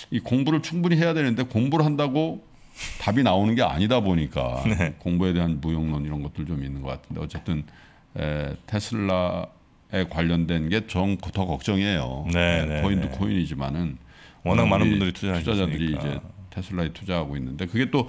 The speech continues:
Speaker 1: 전체적인 성장주에 대한 방향성을 결정하는 데도 굉장히 중요한, 에, 그 포인트가 되기 때문에,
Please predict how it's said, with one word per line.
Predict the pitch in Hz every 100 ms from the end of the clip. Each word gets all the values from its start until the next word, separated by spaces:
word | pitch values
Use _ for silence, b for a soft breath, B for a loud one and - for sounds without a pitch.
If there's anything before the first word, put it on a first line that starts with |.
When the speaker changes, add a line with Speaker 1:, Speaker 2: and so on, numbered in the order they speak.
| B B -
Speaker 1:
전체적인 | 120 120 147 135 95
성장주에 | 110 139 139 127 110 98
대한 | 87 80 76
방향성을 | - 80 82 82 80
결정하는 | 73 71 76 73 69
데도 | 64 78
굉장히 | 69 69 73
중요한, | 82 82 80 87 71 - B B B - -
에, | 71 69 65 71 85 - -
그 | 73 67 67 62
포인트가 | 104 113 87 85
되기 | 71 69
때문에, | - 65 64 60 65